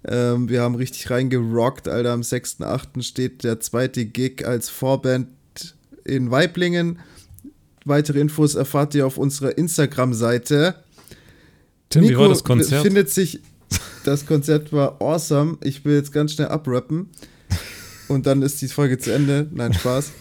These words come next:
Speaker 2: <laughs>
Speaker 1: Nico befindet sich derzeit auf Frauenfeld. Wir hatten das Thema Festival.
Speaker 2: Ja.
Speaker 1: Zelten. Nein, wir sind dekadent. Nein, wir gehen ins Hotel.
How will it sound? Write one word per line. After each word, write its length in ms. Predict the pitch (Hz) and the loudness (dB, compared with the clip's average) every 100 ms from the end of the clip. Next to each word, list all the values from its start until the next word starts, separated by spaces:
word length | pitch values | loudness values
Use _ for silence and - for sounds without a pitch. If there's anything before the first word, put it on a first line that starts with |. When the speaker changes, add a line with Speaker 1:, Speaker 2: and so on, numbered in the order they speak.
| - - | -20 -20
Speaker 2:
<laughs> 340 | - - - - | -20 -20 -20 -2
Speaker 1:
Nico 340 | 156 175 190 | 0 2 2
befindet 380 | 160 156 160 151 | 2 2 2 0
sich 160 | 151 147 | -2 0
derzeit 480 | 147 151 160 143 - | 0 2 2 0 0
auf 160 | 135 | -4
Frauenfeld. 600 | - 131 156 151 123 139 | -4 -2 -2 0 0 0
Wir 100 | 139 | 0
hatten 200 | 135 139 | -2 -2
das 120 | 135 - | -6 -2
Thema 440 | 139 135 127 107 - _ _ _ _ _ _ | 0 0 0 -4 -8 _ _ _ _ _ _
Festival. 1000 | - - 151 151 - 175 175 190 - 254 _ _ _ _ - | -18 -4 -2 -2 -6 -6 -4 -4 -6 -10 _ _ _ _ -2
Speaker 2:
Ja. 240 | 107 113 - - - - | -2 -2 -6 -20 -20 -16
Speaker 1:
Zelten. 880 | - - 143 180 185 190 202 220 262 | -6 0 2 2 -2 -6 -4 -6 -8
Nein, 580 | 156 127 131 160 208 220 | -4 0 2 2 0 0
wir 120 | 156 | 0
sind 160 | 151 151 | 0 2
dekadent. 560 | 147 151 135 151 160 147 | 2 2 2 2 2 0
Nein, 260 | 139 147 | 2 2
wir 120 | 147 | 2
gehen 220 | 131 143 139 | 2 0 0
ins 220 | 135 - | -4 -4
Hotel. 440 | 120 135 135 185 | -2 0 0 -2